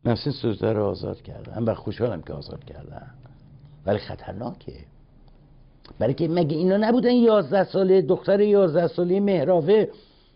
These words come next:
دختر نسرین سوزده رو اینا نذاشتن از مملکت خارج بشه؟ خب بدبختا اگه الان خارج بشه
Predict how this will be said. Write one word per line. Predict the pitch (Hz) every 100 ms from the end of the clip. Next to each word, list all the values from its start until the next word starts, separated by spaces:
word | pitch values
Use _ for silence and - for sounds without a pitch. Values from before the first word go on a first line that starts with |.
| - -
دختر | 220 208 226
نسرین | 240 214 - 196
سوزده | 185 180 226
رو |
اینا | 226 226
نذاشتن | 226 220 220 214 - 220
از | 220 175
مملکت | 196 190 180 180 185
خارج | - 175 165
بشه؟ | 139 135 165
خب | - 190 202
بدبختا | 208 - 226 - 226
اگه | 196 202
الان | 196 160
خارج | - 196 175
بشه | 151 147 208